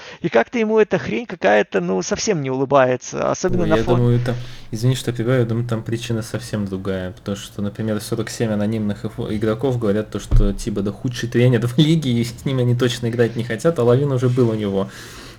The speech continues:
Speaker 2: Не знаю, мне
Speaker 1: Но
Speaker 2: кажется, это даже больше.
Speaker 1: Понимаешь, я думаю, это все связано, потому что если у тебя тренер Гондон, но он в тебя верит и дает тебе возможность играть, и,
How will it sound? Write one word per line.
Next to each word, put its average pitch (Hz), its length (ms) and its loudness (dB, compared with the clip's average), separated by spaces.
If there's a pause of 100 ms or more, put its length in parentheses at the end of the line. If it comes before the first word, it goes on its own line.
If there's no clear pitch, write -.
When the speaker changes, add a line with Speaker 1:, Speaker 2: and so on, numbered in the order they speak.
Speaker 2:
Не 135 260 0
знаю, 123 320 4
мне 117 160 2
Speaker 1:
Но 170 60 2
Speaker 2:
кажется, 202 340 6
это 202 200 4
даже 120 200 8
больше. 113 480 2 (1300)
Speaker 1:
Понимаешь, 208 360 2
я 196 100 6
думаю, 196 800 6
это 190 200 2
все - 160 -2
связано, 143 580 4
потому 165 320 0
что 165 300 4
если 185 380 2
у 165 120 4
тебя 175 300 4
тренер 170 400 2
Гондон, 165 420 4
но 151 80 0
он 156 80 0
в - 80 -10
тебя 147 240 2
верит 143 340 0
и 147 40 -8
дает 147 240 4
тебе 139 240 -4
возможность 147 640 -2
играть, 143 480 4
и, 139 400 -4